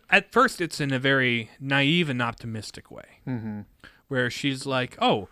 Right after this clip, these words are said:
Speaker 1: th-, there, there's good and there's bad, so I'm gonna go get the bad, then good can be, be free, and we can all be happy, peaceful, and love each other again."
Speaker 2: Mm-hmm.
Speaker 1: And then, uh, she realizes, "Oh, yeah, people, people have flaws and, and problems and secrets, and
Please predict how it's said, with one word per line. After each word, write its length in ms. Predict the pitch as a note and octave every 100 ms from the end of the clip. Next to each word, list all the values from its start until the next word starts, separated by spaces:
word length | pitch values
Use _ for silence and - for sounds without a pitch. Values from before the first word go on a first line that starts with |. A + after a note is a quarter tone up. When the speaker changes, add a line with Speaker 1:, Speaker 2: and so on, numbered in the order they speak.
| _
Speaker 1:
th-, 140 | E3 E3+
there, 120 | F#3+
there's 320 | E3+ F#3 B2
good 260 | C#3 B3 A3 _ _
and 160 | E3 F#3+
there's 200 | G#3 E3
bad, 480 | D#3 C#3+ G2+ F#2+ -
so 160 | C#3
I'm 160 | C3+ F#3
gonna 220 | G3 F3+ -
go 160 | - F3
get 280 | D#3+ F3 -
the 60 |
bad, 420 | C#3+ F3 F#3+ F#3+ D#3
then 160 | D#3+
good 240 | D#3 E3+ E3
can 160 | -
be, 320 | D3 D3 D3+ D3+
be 240 | D3+ D3
free, 320 | C#3 D#3+ C#3+
and 80 | C3
we 100 | C3
can 160 | C3+ C#3
all 220 | C#3 C3+
be 160 | C#3
happy, 320 | C3 C3+ C3 C3
peaceful, 540 | C3 B2 - B2+ B2
and 120 | B2+
love 180 | E3+ E3+ - _ -
each 180 | C#3+ C3+
other 260 | A#2 G#2+
again." 380 | G#2+ G#2+ G2+ F#2+ - - -
Speaker 2:
Mm-hmm. 320 | C#3+ B2 B2 A#2+
Speaker 1:
And 160 | C3
then, 220 | B2+ B2
uh, 300 | A#2+ A#2 A2 A2 _ _
she 100 | -
realizes, 420 | D3 C#3+ C#3 D3+ G3
"Oh, 300 | B3+ C#3 - _ _ - _
yeah, 160 | F3+ F3+
people, 420 | - B3 C#4 A#3 -
people 300 | - A3 B3+
have 160 | G#3+ G#3+
flaws 520 | - C#3+ D#3+ G2 -
and, 180 | B2+ A#2+
and 120 | A#2+ B2
problems 580 | B2 C3+ C3+ A2 F#2+ G#2+
and 140 | G2+
secrets, 580 | - C3 B2 - - -
and 300 | A2 G2